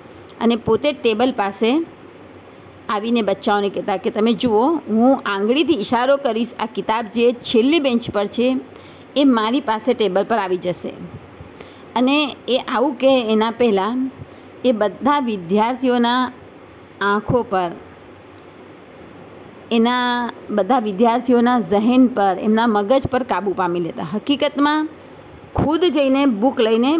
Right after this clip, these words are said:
પોતે ટેબલ પર આવતા, પણ બચ્ચાઓને એ ટીચર જાય, એ બુક લે,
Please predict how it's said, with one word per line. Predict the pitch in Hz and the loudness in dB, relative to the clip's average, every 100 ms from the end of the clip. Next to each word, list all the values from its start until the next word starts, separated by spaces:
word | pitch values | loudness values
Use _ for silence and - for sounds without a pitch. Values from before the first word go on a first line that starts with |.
| - | -2
પોતે | - 254 226 | -4 -2 0
ટેબલ | 208 196 | 0 0
પર | 185 175 | -2 -4
આવતા, | 170 - - - | -4 -6 -10 -4
પણ | 220 226 170 | -2 -2 -4
બચ્ચાઓને | - - 277 285 302 320 320 311 - - - - - - - - - - - - - 247 294 277 - - | -8 -2 0 2 2 0 -2 -10 -18 -20 -20 -20 -20 -20 -20 -20 -20 -20 -20 -20 0 2 2 -2 -8 0
એ | 233 247 262 | 4 6 4
ટીચર | 254 226 269 247 | 2 0 2 0
જાય, | 180 208 208 247 262 262 | 0 0 0 0 -2 0
એ | - | -2
બુક | 190 220 220 | 0 -4 0
લે, | 208 226 254 | 4 6 4